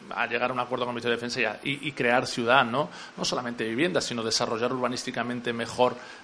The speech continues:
eh, nuestra ciudad, porque hay muchos acuartelamientos, muchas, eh, instalaciones militares que están vacías y no se usan, ¿no? Y esto, pues, todavía no, no ha, no ha podido llegar. O, por ejemplo, dar luz a muchísimas viviendas,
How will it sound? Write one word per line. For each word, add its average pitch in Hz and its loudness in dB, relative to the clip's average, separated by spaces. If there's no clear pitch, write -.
eh, 117 2
nuestra 110 -4
ciudad, 120 6
porque 107 -4
hay 110 0
muchos 117 -4
acuartelamientos, 113 -2
muchas, 117 -4
eh, 117 -2
instalaciones 117 -2
militares 123 0
que - -10
están 120 -4
vacías 143 -2
y 110 -6
no 117 -4
se 113 -4
usan, 113 -4
¿no? 139 -8
Y 135 -2
esto, 139 0
pues, 127 -2
todavía 123 2
no, 120 4
no 120 2
ha, - 2
no 120 0
ha 110 0
podido 110 0
llegar. 120 4
O, 123 4
por 131 4
ejemplo, 135 4
dar 131 8
luz 123 4
a 123 6
muchísimas 123 0
viviendas, 131 4